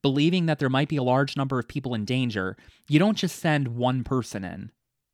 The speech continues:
You send a whole backup team. So I immediately thought that that was weird.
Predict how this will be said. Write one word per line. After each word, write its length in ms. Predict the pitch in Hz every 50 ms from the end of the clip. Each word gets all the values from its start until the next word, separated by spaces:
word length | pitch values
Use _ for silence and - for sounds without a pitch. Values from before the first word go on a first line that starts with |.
| _ _
You 120 | - 131 139
send 240 | - - 226 214
a 60 | 180 139
whole 160 | 151 160 151
backup 480 | - - 117 120 120 - 107 92 -
team. 300 | - - 104 92 - 104
So 140 | 104 - 127
I 100 | 123 123
immediately 480 | 123 135 156 190 214 214 160 127 143 131
thought 240 | - 139 123 117 -
that 100 | 113 -
that 180 | 117 110 92
was 160 | 110 101 -
weird. 320 | - 92 95 101 104 -